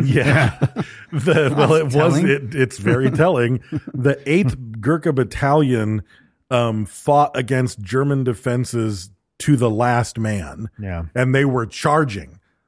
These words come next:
Speaker 2: Like, it wasn't like we were
Speaker 3: Yeah, it's
Speaker 2: retreating and
Speaker 3: Braveheart
Speaker 2: getting
Speaker 3: shit.
Speaker 2: slaughtered. They
Speaker 3: Yeah.
Speaker 2: just kept running in.
Speaker 3: Yeah, they watched Braveheart right before and got all pumped
Speaker 2: Exactly.
Speaker 3: up.
Speaker 2: And the person in charge of it said that the entire battalion found its Valhalla.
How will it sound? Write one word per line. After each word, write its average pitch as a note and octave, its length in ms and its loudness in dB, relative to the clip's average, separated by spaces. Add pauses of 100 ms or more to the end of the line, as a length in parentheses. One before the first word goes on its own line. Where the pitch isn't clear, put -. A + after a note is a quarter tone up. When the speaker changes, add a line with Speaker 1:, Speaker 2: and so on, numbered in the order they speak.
(120)
Speaker 2:
Like, C3+ 140 0
it C3 100 0
wasn't D#3 280 2
like C3+ 220 2
we C#3 100 4
were D3 180 6
Speaker 3:
Yeah, G#2 100 2
it's E2+ 200 -2
Speaker 2:
retreating D#3 240 4
and D3 200 2
Speaker 3:
Braveheart A#2+ 160 4
Speaker 2:
getting A#2+ 160 0
Speaker 3:
shit. G2 160 4
Speaker 2:
slaughtered. C3 400 2
They A#2 140 2
Speaker 3:
Yeah. B2 40 0
Speaker 2:
just G#2+ 220 -4
kept - 260 -2
running B2 320 0
in. A#2 400 0
Speaker 3:
Yeah, G2+ 140 2
they A#2+ 100 4
watched C#3+ 300 0
Braveheart A2+ 420 2
right A2+ 180 2
before B2+ 340 0
and A2+ 100 2
got G#2 60 2
all - 120 2
pumped G#2+ 80 2
Speaker 2:
Exactly. B2 380 2
Speaker 3:
up. G#2 100 0 (460)
Speaker 2:
And C3 120 2
the B2 60 0
person D#3 320 0
in C3 140 2
charge C#3 320 2
of B2 100 -2
it A#2 120 -4
said B2+ 160 -2
that B2 120 -4
the A#2+ 140 -2
entire A#2+ 440 0
battalion A#2 640 -2
found A2+ 460 -2
its G#2+ 140 -6
Valhalla. G2+ 920 -6